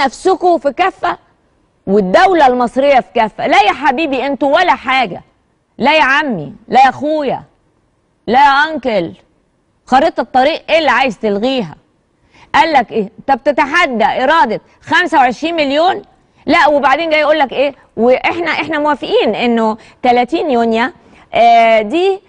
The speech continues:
آه، كانت غضبة شعب. لا يا حبيبي دي ما كانتش غضبة شعب. غضبة شعب، غضبة شعب مستمرة عليك وعلى ال-، على اللي انتوا بتقولوه ده. آه، ايضًا انه عايز اعادة دستور ألفين واتناشر.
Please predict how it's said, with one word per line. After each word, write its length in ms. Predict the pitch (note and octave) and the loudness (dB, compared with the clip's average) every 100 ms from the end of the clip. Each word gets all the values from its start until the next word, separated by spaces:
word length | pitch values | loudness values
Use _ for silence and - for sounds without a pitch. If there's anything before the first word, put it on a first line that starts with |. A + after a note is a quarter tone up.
| A#3 - | -20 -4
آه، 140 | G3+ | -2
كانت 440 | - D#4 D#4+ C#4+ - | 0 0 -2 -4 -6
غضبة 500 | G#3+ D#4+ C#4+ A3 B3 | -2 0 0 0 -2
شعب. 400 | - C#4 G#3 A2+ _ _ _ - | 0 0 0 -4 _ _ _ -4
لا 200 | B3 F#4 | 2 2
يا 60 | F#4+ | 2
حبيبي 380 | C#4+ D4+ F#4 D#4 | 0 -2 0 0
دي 80 | |
ما 80 | C#4 | 0
كانتش 300 | C4 D4 - | 0 -2 -2
غضبة 340 | C4 C#4 A#3 G#3+ | -2 -2 -2 -4
شعب. 320 | B3 G#3+ E3 _ _ _ _ _ _ _ _ _ F#3+ | -2 -2 -2 _ _ _ _ _ _ _ _ _ -2
غضبة 280 | A#3 A#3+ B3 | 0 0 0
شعب، 280 | D#4+ C#4+ | 0 2
غضبة 240 | A#3+ C#4 C#4 | 0 -2 -2
شعب 260 | E4+ F4 | -2 0
مستمرة 520 | C#4+ B3+ C4+ C#4 D4+ B3 | 0 -2 -2 -2 0 0
عليك 420 | F#3+ A3+ A3+ - | -2 -2 -4 0
وعلى 220 | F3+ F#3+ | -2 -2
ال-، 140 | F#3 | -4
على 180 | - G3+ | -2 -2
اللي 160 | G3 B3+ | -2 -4
انتوا 180 | A#3+ F#3+ | -4 -4
بتقولوه 340 | F#3+ G#3+ A3+ | -4 -4 -2
ده. 180 | E3+ E3+ _ _ _ _ _ _ _ _ - | -2 -4 _ _ _ _ _ _ _ _ -2
آه، 540 | A#3 A#3 A3+ A3 G3+ - _ - | 2 4 4 2 0 -10 _ -2
ايضًا 420 | E4+ C#4+ C#4+ F4+ G4 _ _ | 0 2 0 -2 -12 _ _
انه 280 | A3+ A3+ G#3+ | -2 0 0
عايز 560 | G#3+ C4 B3 A#3+ A#3 - _ _ - | 0 0 0 0 -4 -10 _ _ -2
اعادة 420 | A3+ D#4 F4 C4+ | 0 2 2 0
دستور 440 | G3+ A#3+ - D#4+ | -2 -4 -2 0
ألفين 360 | C4 A#3+ D#4 D4 | 0 -2 -2 -2
واتناشر. 460 | A#3 A3+ G#3+ G3+ | -2 -2 -4 -4